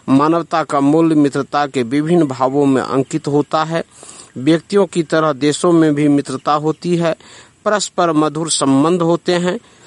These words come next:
दो राष्ट्रों के बीच मित्रता के शांति का मार्ग प्रशस्त होता, किया जाता है। मानव की मित्रता उसके जीवन को आयाम देती है,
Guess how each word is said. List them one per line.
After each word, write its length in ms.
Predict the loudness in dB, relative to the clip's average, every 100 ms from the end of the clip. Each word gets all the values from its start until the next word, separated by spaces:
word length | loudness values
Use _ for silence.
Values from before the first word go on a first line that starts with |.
| -20 _ -10 -10 -14 -18 _ -8
दो 580 | -8 -4 0 2 2 -2 -4
राष्ट्रों 480 | -2 -2 -2 -2
के 200 | 2 0
बीच 300 | 2 0 0
मित्रता 520 | -4 -4 -6 -6 -4 -2
के 160 | -4
शांति 520 | -4 -2 -2 -2 -4
का 180 | -4 -2
मार्ग 320 | -2 0 -2 -4
प्रशस्त 500 | -6 -4 -2 -4 -4
होता, 480 | -2 -2 -4 -4 -4
किया 340 | -4 -4 -2 -2
जाता 380 | -4 -4 -6
है। 160 | -4 -8 -10 -20 -20 -20 _ -2
मानव 500 | 0 2 0 -2 -4
की 180 | -2 0
मित्रता 580 | 0 -2 -6 -4 -2
उसके 380 | -2 -4 -4 -4
जीवन 640 | -4 -10 -6 -2 0 0
को 200 | 0 0
आयाम 480 | 0 0 0 0 -2
देती 360 | -2 -6 -4 -6
है, 260 | -6 -14